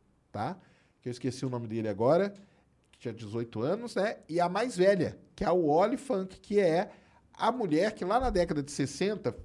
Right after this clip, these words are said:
tentou, né? Tiveram, fizeram ali um, um auêzinho ali pra criar um programa chamado Mercury treze, que ia ser só de mulher e tal.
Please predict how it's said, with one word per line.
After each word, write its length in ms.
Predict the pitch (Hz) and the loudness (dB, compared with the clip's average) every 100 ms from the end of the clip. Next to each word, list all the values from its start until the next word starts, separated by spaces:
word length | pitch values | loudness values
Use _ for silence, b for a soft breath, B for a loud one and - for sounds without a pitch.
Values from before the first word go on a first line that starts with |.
| - | -4
tentou, 800 | 202 220 - - 208 226 - - - _ _ _ - | -2 -2 -8 4 8 8 4 -12 -20 _ _ _ -4
né? 220 | 143 175 | -2 -2
Tiveram, 520 | - 156 151 208 165 | -8 -6 -2 0 0
fizeram 460 | - 151 165 202 156 | -4 -2 0 2 2
ali 140 | 170 | 2
um, 340 | 180 151 117 - b b _ | 0 -2 -6 -10 b b _
um 160 | 139 160 | 0 2
auêzinho 720 | 151 147 147 101 135 143 139 | 4 6 4 2 -6 -4 -2
ali 340 | 127 165 180 B B B | 0 -2 -4 B B B
pra 120 | 165 160 | -4 -2
criar 220 | 170 175 | 2 2
um 80 | 175 | 2
programa 320 | 175 147 165 | 2 2 0
chamado 320 | 196 165 165 | 2 2 2
Mercury 460 | 151 170 180 175 156 | 2 2 2 -2 -4
treze, 520 | - 131 156 139 98 | -2 2 4 2 -2
que 120 | - | -4
ia 60 | 120 | -4
ser 160 | - 135 | -4 -6
só 140 | - 151 | -2 -2
de 100 | 175 | -2
mulher 500 | 147 113 131 143 120 | -2 2 4 4 0
e 40 | |
tal. 400 | - 135 165 185 | 0 4 4 2